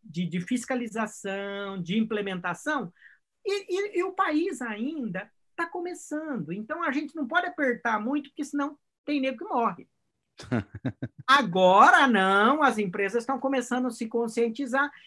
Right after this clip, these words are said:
Speaker 1: Eu não sei se eu estou sendo muito otimista, mas eu acho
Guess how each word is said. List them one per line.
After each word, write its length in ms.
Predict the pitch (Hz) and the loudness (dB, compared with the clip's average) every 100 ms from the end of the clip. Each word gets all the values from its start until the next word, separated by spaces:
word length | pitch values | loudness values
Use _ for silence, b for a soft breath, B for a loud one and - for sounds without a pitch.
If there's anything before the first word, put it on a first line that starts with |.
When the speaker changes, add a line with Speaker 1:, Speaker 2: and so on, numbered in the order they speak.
| b _ - | b _ -2
Speaker 1:
Eu 340 | 370 427 403 330 | 2 4 2 2
não 220 | 302 277 | 2 0
sei 320 | - 254 277 | 4 4 4
se 140 | 262 294 | -2 -2
eu 80 | |
estou 280 | 294 - 262 | -2 0 -2
sendo 320 | 233 240 254 247 | -2 -4 -2 0
muito 260 | 233 226 | -2 0
otimista, 640 | 240 254 254 196 170 - | -4 -2 -2 0 -2 -4
mas 220 | 160 202 208 | -6 -4 -2
eu 240 | 269 220 | -2 0
acho 540 | 170 175 180 - 247 | 2 2 0 -8 -12